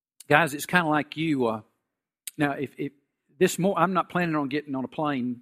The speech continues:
today or this week, uh, but I do believe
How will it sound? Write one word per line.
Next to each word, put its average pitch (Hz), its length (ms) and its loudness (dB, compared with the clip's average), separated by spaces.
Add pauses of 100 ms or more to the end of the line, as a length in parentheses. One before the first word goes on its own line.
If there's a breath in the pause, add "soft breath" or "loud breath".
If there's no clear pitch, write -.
today 127 480 -4
or 120 120 -8
this 120 240 -6
week, 139 340 -4 (520 soft breath)
uh, 131 280 -2
but 151 240 2
I 160 140 4
do 190 240 2
believe 170 760 0